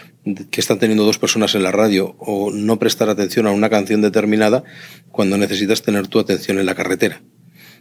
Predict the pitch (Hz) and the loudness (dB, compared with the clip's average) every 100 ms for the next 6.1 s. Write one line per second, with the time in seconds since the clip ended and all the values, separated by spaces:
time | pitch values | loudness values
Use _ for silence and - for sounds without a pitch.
0 | _ _ - 113 120 139 123 98 98 80 | _ _ -12 -2 2 2 2 -2 -4 -4
1 | - - _ _ _ _ _ - 107 101 | -6 -10 _ _ _ _ _ -8 -6 -4
2 | 101 101 - 104 104 110 120 123 120 123 | -4 -6 -4 -2 0 2 2 2 2 2
3 | 143 127 123 113 127 110 98 - 95 117 | 0 0 2 2 2 2 0 -2 -2 0
4 | 123 120 123 131 110 95 104 90 90 - | 2 2 2 2 0 0 0 -2 -10 -20
5 | _ _ - _ _ _ 104 101 101 101 | _ _ -20 _ _ _ -12 -6 -4 -2
6 | 98 | -6